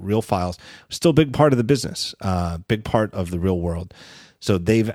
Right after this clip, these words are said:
really, really upped their game on that sort of stuff. And they've added, um, the equivalent of read receipts in email, so you know when somebody's seen it. Now, it doesn't go on by default. You turn, it's just like a read receipt in email. D-,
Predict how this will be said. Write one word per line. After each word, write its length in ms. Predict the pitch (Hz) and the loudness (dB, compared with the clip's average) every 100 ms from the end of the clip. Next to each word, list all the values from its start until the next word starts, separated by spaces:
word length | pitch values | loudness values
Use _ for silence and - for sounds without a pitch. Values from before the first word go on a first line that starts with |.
| - _ _ - | -10 _ _ -10
really, 360 | 110 113 156 147 | 2 6 6 6
really 300 | 117 113 101 | 4 4 2
upped 200 | 98 - | 0 0
their 120 | 85 | 0
game 280 | 87 90 85 | 0 -2 -2
on 120 | 80 | -4
that 180 | 82 82 | -6 -6
sort 160 | 82 | -8
of 80 | 82 | -8
stuff. 300 | - 80 - | -10 -12 -12
And 140 | - 87 | -10 -8
they've 160 | 87 | -8
added, 560 | 90 92 92 95 90 80 104 | -6 -4 0 0 -2 -6 -8
um, 420 | 92 85 80 78 _ _ _ - | -6 -4 -8 -12 _ _ _ -8
the 140 | 101 | -6
equivalent 400 | 95 151 135 107 | -2 0 2 0
of 100 | 87 | -2
read 300 | 90 110 131 | 0 0 0
receipts 400 | 98 - 104 87 | -2 -2 -4 -4
in 80 | 87 | -10
email, 500 | 90 101 113 120 117 _ _ _ _ _ _ _ | -6 -4 -2 -2 -6 _ _ _ _ _ _ _
so 140 | - 95 | -8 -6
you 100 | 90 | -2
know 180 | 98 | 0
when 140 | 104 95 | 0 -2
somebody's 340 | 113 95 85 | -2 -4 -4
seen 160 | - 101 | -4 -4
it. 140 | 107 | -6
Now, 120 | 110 110 | -4 -4
it 80 | |
doesn't 180 | 131 135 | -2 -4
go 120 | 107 | -2
on 140 | 95 90 | -2 -2
by 120 | 78 | -6
default. 280 | 69 87 82 | -6 -6 -4
You 80 | 95 | -4
turn, 240 | - 131 | -4 -4
it's 140 | 107 | -6
just 180 | - 113 | -4 -2
like 120 | 101 | -2
a 40 | 92 | -2
read 240 | 95 127 | -2 -2
receipt 240 | 87 98 73 | -4 -8 -8
in 60 | |
email. 240 | 87 82 71 | -8 -8 -10
D-, 80 | - | -14